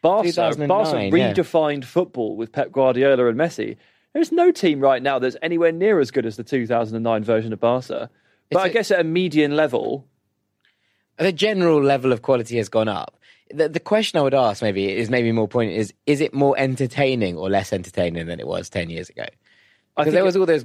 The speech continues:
Speaker 2: like, if you put that ten to fifteen year bracket, you know, there was the great A C Milan teams. They,
Speaker 1: Yeah.
Speaker 2: they,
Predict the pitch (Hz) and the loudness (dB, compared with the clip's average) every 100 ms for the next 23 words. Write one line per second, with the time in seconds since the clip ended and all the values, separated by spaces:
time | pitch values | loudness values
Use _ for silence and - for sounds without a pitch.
0 | 113 127 143 120 170 165 165 120 110 - | -6 -2 -2 -2 -8 -4 -2 0 -2 -2
1 | 139 113 - 110 113 107 104 95 110 98 | -4 -4 -6 -6 -2 -2 -2 -2 -2 -4
2 | 98 107 101 104 101 104 117 110 110 107 | -6 -4 0 0 0 0 0 2 0 -2
3 | 113 107 104 107 107 104 107 104 104 104 | -4 -2 0 2 0 -4 -2 -2 -2 -4
4 | 101 123 85 151 | -4 -4 -2 -4